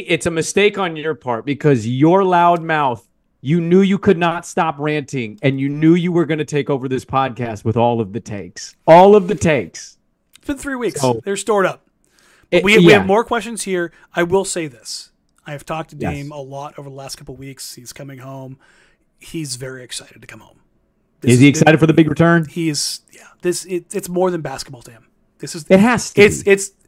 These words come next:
Speaker 2: I hope everybody comes out there. Like, I'm not gonna tell you where to boo, cheer. Like, do what you, you need
Speaker 1: Nobody,
Speaker 2: to do.
Speaker 1: not a soul is booing that man. That will be the
Speaker 2: I,
Speaker 1: most
Speaker 2: I
Speaker 1: universal approval rating of all time. That is, that's
Speaker 2: I, I
Speaker 1: John
Speaker 2: think s-,
Speaker 1: Kennedy
Speaker 2: I,
Speaker 1: coming
Speaker 2: I,
Speaker 1: to your
Speaker 2: I,
Speaker 1: venue.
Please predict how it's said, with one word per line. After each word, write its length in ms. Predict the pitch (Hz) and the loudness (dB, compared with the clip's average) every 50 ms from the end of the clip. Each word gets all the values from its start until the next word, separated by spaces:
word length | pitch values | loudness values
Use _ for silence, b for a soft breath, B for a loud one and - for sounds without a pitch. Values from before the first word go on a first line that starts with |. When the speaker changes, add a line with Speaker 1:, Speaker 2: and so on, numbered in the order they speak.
| b b b b _ | b b b b _
Speaker 2:
I 120 | - 180 175 | 0 4 4
hope 260 | 202 214 202 202 202 | 6 4 4 2 -2
everybody 300 | 190 175 180 180 175 165 | -6 -4 -4 -4 -4 -4
comes 180 | 175 165 156 | -6 -6 -6
out 200 | 165 156 160 156 | -6 -6 -6 -6
there. 160 | 160 160 156 147 | -6 -8 -8 -10
Like, 180 | 131 - - | -12 -16 -14
I'm 60 | 165 | -12
not 100 | 175 165 | -10 -10
gonna 120 | 175 165 151 | -10 -10 -10
tell 120 | - 160 | -10 -12
you 140 | 151 147 147 | -12 -10 -10
where 80 | 147 139 | -12 -12
to 80 | 139 | -12
boo, 300 | 131 - 151 147 147 143 139 | -12 -12 -10 -10 -10 -12 -12
cheer. 420 | - - 151 143 143 139 135 139 | -14 -14 -14 -14 -14 -14 -16 -16
Like, 140 | 143 143 131 | -18 -18 -10
do 140 | 131 165 165 | -8 -6 -6
what 180 | 165 160 - - | -6 -6 -8 -12
you, 80 | 160 156 151 | -14 -14 -14
you 120 | 151 156 | -12 -2
need 40 | 151 | 2
Speaker 1:
Nobody, 480 | 220 233 247 240 220 208 214 202 180 147 147 | 4 6 6 6 6 4 2 0 0 -2 -4
Speaker 2:
to 60 | 143 | -6
do. 60 | 147 190 | -8 -8
Speaker 1:
not 280 | 202 220 220 220 220 214 | -6 -4 -4 -4 -4 -4
a 120 | 202 190 | -6 -8
soul 600 | - - - - - - 214 202 196 190 175 160 | -8 -10 -12 -10 -2 2 4 6 6 6 4 4
is 140 | 151 120 92 | 2 0 0
booing 360 | 107 147 143 139 135 127 120 | 2 2 4 4 2 2 0
that 280 | 117 113 104 113 107 120 | 0 -2 -2 -4 -6 -6
man. 240 | 117 107 101 101 | -6 -4 -4 -2
That 160 | 113 123 151 170 | 0 0 0 2
will 120 | 170 160 | 0 2
be 100 | 170 175 | 2 2
the 60 | 170 | 4
Speaker 2:
I, 100 | 185 185 | 4 4
Speaker 1:
most 140 | 147 110 117 | 2 2 0
Speaker 2:
I 20 | |
Speaker 1:
universal 680 | 120 120 139 175 - 202 190 190 196 185 180 - 185 175 | -6 -10 -10 -8 -6 -4 0 2 2 2 0 -2 -4 -6
approval 340 | 170 135 - 170 165 156 156 | -8 -4 -2 0 0 0 0
rating 280 | 151 151 151 143 127 | -2 -2 -2 -4 -6
of 80 | 123 - | -8 -6
all 300 | - 139 135 135 131 120 | -4 -2 -2 0 -2 -4
time. 400 | - - 127 117 110 95 90 90 | -6 -10 -12 -10 -10 -12 -8 -4
That 180 | 131 160 190 196 | -2 0 0 0
is, 180 | 175 127 - _ _ _ _ _ _ | 0 -2 -4 _ _ _ _ _ _
that's 160 | - 175 190 | 6 6 8
Speaker 2:
I, 180 | 196 208 208 - _ - | 6 6 4 2 _ 2
I 160 | 185 196 190 | 4 6 6
Speaker 1:
John 120 | 185 175 180 | 4 4 0
Speaker 2:
think 140 | 185 175 | -2 -4
s-, 60 | - - | -4 -6
Speaker 1:
Kennedy 280 | 151 147 151 143 131 | -6 -4 -4 -2 -2
Speaker 2:
I, 100 | 120 175 | -4 -2
Speaker 1:
coming 200 | - 123 117 127 | -2 -2 -2 0
Speaker 2:
I, 80 | 131 131 | -2 -2
Speaker 1:
to 100 | - 110 | -4 -4
your 80 | 107 | -4
Speaker 2:
I, 140 | 175 175 180 | -4 -4 -4
Speaker 1:
venue. 320 | 104 101 92 87 87 82 | -8 -12 -14 -16 -20 -20